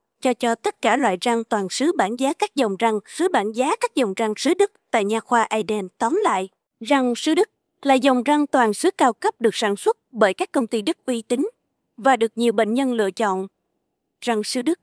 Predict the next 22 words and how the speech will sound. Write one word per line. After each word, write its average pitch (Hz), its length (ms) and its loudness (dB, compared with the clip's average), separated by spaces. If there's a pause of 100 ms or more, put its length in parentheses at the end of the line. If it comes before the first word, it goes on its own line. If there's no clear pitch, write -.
có 349 100 0
nhiều 294 220 2
loại 185 380 -2
và 226 80 -2
giá 233 240 -2
thành 220 220 -4
khác - 240 -8
nhau 262 220 2
từ 208 140 0
bốn 214 200 0 (100)
triệu 185 220 0
năm 247 220 -4
trăm 233 260 -2
nghìn, 196 220 -4 (480)
chín 349 200 2
triệu 226 140 2
Việt 208 200 -2
Nam 240 280 -4
đồng 208 220 -2
trên 294 200 -2
răng 269 260 -2
tùy 185 420 -2